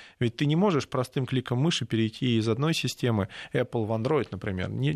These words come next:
это невозможно. Очень много сложностей, с которыми ты столкнёшься,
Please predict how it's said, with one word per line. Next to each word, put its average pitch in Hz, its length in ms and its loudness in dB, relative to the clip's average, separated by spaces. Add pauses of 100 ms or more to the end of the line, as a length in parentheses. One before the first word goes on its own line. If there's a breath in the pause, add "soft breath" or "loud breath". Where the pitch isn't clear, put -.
(120)
это 160 140 -2
невозможно. 151 580 0
Очень 147 320 -2
много 139 300 2
сложностей, 139 520 -2
с - 40 -6
которыми 104 300 0
ты 98 100 -2
столкнёшься, - 600 -4